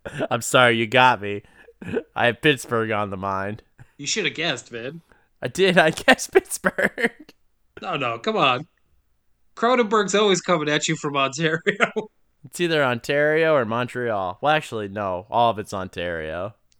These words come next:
Speaker 2: Oh, yeah. That's where he's rocking. It's the New York of Canada.
Speaker 1: That's what they say.
Speaker 2: I don't think they do.
Speaker 1: Well,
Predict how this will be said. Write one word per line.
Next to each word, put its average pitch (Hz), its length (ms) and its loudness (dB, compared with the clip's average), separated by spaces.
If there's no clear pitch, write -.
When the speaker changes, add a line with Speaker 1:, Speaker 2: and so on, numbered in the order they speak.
Speaker 2:
Oh, 160 100 -4
yeah. 139 300 -4
That's 160 200 -8
where 208 120 0
he's 147 160 -2
rocking. 120 500 -8
It's 165 160 -2
the 156 140 -2
New 147 100 2
York 156 380 2
of 123 140 -8
Canada. 139 580 -6
Speaker 1:
That's 95 160 -12
what 104 120 -16
they 143 140 -2
say. 143 440 0
Speaker 2:
I 143 80 -6
don't - 240 -4
think 143 160 -4
they 120 120 -6
do. 147 320 -6
Speaker 1:
Well, 143 300 0